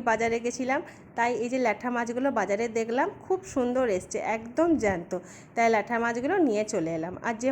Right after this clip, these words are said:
মাছ দাদাটা আমাদের মাছ দেয়, সে কিন্তু কেটে বেছে সমস্ত করেই দিয়েছে, তাই আর কোনো খাটুনি রইল না। দেখো, শাপলা ফুলের ডালগুলো থেকে ভালো করে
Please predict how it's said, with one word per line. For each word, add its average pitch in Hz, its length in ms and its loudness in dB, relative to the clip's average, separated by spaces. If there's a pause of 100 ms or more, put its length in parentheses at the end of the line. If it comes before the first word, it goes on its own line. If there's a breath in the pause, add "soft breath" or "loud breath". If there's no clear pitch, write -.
মাছ 202 240 0
দাদাটা 233 280 -2
আমাদের 269 220 4 (100)
মাছ 202 140 0 (140)
দেয়, 208 140 0 (340 loud breath)
সে 269 80 0 (100)
কিন্তু 277 180 2 (100)
কেটে 247 260 0 (100)
বেছে 220 200 0 (120)
সমস্ত 214 280 -2 (120)
করেই 339 220 4 (100)
দিয়েছে, 175 340 -4 (440 loud breath)
তাই 269 220 2
আর 262 160 4
কোনো 285 140 2 (100)
খাটুনি 254 380 2 (160)
রইল 196 200 4 (140)
না। 160 60 -4 (520 loud breath)
দেখো, 254 180 2 (100)
শাপলা 226 420 2
ফুলের 277 280 2 (100)
ডালগুলো 214 440 2
থেকে 254 140 -2 (120)
ভালো 202 240 2
করে 247 120 0